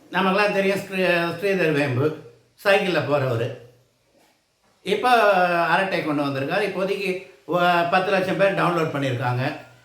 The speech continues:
சைஸ் கொஞ்சம் பெருசா இருக்கு, ஃபோர் ஹண்ட்ரட் எம்பிக்கு வருது. யூஸ் படுத்த படுத்த அதிகமாகும். இப்ப கூட நம்ம WhatsApp, Facebook-லாம் பண்றோம்.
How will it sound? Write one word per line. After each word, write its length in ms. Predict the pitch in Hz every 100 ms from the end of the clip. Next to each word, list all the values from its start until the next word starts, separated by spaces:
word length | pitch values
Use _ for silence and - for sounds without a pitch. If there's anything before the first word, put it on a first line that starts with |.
| _ _
சைஸ் 260 | 190 233 233
கொஞ்சம் 300 | 190 170 147
பெருசா 320 | 175 170 170
இருக்கு, 220 | 151 147
ஃபோர் 240 | 147 175 175
ஹண்ட்ரட் 280 | 156 151 151
எம்பிக்கு 400 | 156 160 143 120
வருது. 320 | 120 147 156 - - - - - -
யூஸ் 200 | 208 190
படுத்த 240 | 190 185 160
படுத்த 280 | 165 180
அதிகமாகும். 400 | 165 165 165 160
இப்ப 120 | 165 170
கூட 180 | 190
நம்ம 340 | 196 180 165 185
WhatsApp, 240 | 185 185 -
Facebook-லாம் 540 | 180 175 160 175 165
பண்றோம். 360 | 147 131 151